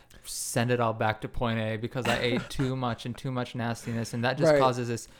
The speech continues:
Speaker 1: huge inflammatory response inside of your body.
Speaker 2: Right.
Speaker 1: And it's obvious because you're shitting out, like, liquid
Speaker 2: Yeah.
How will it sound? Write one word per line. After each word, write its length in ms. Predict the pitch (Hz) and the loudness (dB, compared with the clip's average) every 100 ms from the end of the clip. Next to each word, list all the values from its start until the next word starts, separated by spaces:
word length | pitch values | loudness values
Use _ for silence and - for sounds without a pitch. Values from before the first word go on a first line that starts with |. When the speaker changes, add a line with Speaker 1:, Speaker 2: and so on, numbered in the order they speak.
| - | -20
Speaker 1:
huge 640 | - - - 160 151 147 143 | -18 -10 -2 2 4 2 0
inflammatory 800 | 135 - 135 131 131 139 127 123 | -4 -6 -4 -4 -2 2 2 2
response 420 | 120 - 120 120 | -2 -2 -2 -2
inside 300 | 123 117 117 | -6 -4 -2
of 80 | 113 | -4
your 100 | 113 | -2
body. 260 | 117 117 131 | 0 2 6
Speaker 2:
Right. 320 | 131 117 110 | 6 4 0
Speaker 1:
And 100 | - | 0
it's 120 | 160 160 | 0 0
obvious 360 | 165 175 127 | -2 -2 -4
because 240 | 135 139 127 | -4 -4 -4
you're 100 | 120 | -6
shitting 440 | - - 123 127 | -6 -4 -2 -2
out, 340 | 120 123 120 120 | -2 -2 -6 -6
like, 200 | 110 123 | -6 -4
liquid 640 | 113 120 - 120 113 120 | -2 -2 -2 -2 -2 -2
Speaker 2:
Yeah. 120 | 120 | 2